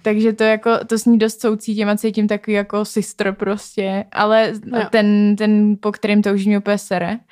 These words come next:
Speaker 1: Takže tak, ale zároveň jako ona, mně se moc nelíbí ten její jako whistle down, eh, způsob, eh, drbání a to, jak jako tam píše, a měli bychom ji asi jako obdivovat, ale to, co ona píše, není zas tak cool, kork to, co udělala té Marině, že vlastně prozradila, že je těhotná, tím úplně posrala všechno.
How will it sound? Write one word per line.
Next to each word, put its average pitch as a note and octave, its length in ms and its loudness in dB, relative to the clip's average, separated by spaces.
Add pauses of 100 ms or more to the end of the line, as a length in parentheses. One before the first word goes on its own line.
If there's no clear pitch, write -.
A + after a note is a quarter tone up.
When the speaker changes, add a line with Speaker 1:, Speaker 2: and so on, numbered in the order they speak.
(440)
Speaker 1:
Takže G3 320 -2
tak, G#3+ 260 -4 (160)
ale A3 320 2
zároveň A3+ 460 4
jako A#3 260 2 (260)
ona, A3+ 140 2
mně A#3 180 4
se A#3 100 -2
moc A3+ 200 2
nelíbí A3 380 2
ten A3 220 2
její G#3+ 320 4
jako G#3+ 320 0
whistle G#3 400 0
down, G3 540 2
eh, F#3 600 -2
způsob, G3+ 600 -4
eh, G3 180 -4
drbání F#3+ 800 0
a F#3+ 80 -2
to, G3 120 -4
jak F#3+ 200 -2
jako G3 180 -6
tam G3 240 2
píše, F#3+ 340 -4
a G3+ 40 2
měli F#3+ 240 0
bychom G3 240 -4
ji F#3 120 -2
asi F#3+ 160 -4
jako F#3+ 240 -4
obdivovat, F#3 520 -2
ale F#3+ 260 -2
to, F#3+ 120 -6
co F3+ 160 -8
ona F#3+ 180 0
píše, F#3+ 260 -6
není F3 220 -2
zas E3+ 180 -10
tak F3+ 240 -8
cool, F#3+ 240 0
kork F#3+ 320 -4
to, F3 80 -10
co F#3 140 -8
udělala F3+ 360 -2
té F#3+ 120 -4
Marině, F3+ 380 0
že F3+ 100 -2
vlastně F3+ 260 -4
prozradila, F3 580 -4
že F3+ 100 -2
je F3+ 80 -2
těhotná, F3+ 480 -4
tím F3+ 200 -6
úplně F3+ 200 -6
posrala F3 460 -6
všechno. F3+ 460 -10